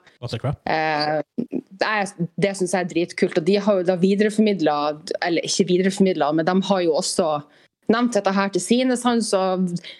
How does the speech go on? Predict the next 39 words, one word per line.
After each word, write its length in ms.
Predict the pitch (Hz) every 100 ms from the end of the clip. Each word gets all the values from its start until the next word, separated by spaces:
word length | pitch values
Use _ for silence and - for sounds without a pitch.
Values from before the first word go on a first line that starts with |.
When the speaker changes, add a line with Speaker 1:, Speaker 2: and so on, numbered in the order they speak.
| _ _ _
Speaker 2:
det 80 | 202
har 160 | 233 339
liksom 240 | 175 165
egentlig 320 | 170 240 170
gått 280 | 151 175 147 143 _
faktisk 400 | 202 196 151 -
verden 300 | 170 143 135
rundt. 300 | 131 120 - - - -
<laughs> 480 | 254 180 - - - 240 - _
Speaker 1:
Det 80 | 120
er 20 |
veldig 160 | 147 156 139
kult. 100 | 139
Speaker 2:
Faktisk. 460 | - - - - - _ _ _
Jeg, 160 | - -
jeg, 240 | 277 294
jeg, 320 | 262 277 262 254
jeg 300 | 269 240 254 262
synes 160 | 254
det 60 | 226
er 40 | 190
dritstilig, 480 | 190 202 202 156 165
og, 460 | 180 180 175 175 - _ _ _ -
eh, 320 | 175 170 165
det 100 | 180
beste 300 | 247 247 208
øyeblikket 320 | 208 208 208 180
jeg 60 |
hadde 200 | 185 180 -
på 140 | 185
streamen 460 | 175 - 208 175 170
noensinne, 540 | 190 180 170 190 185 156
det 80 | 175
var 80 |
her 140 | 185 190
for 80 | - -
to 140 | 202
måneder 320 | 170 156 165
siden. 240 | - 135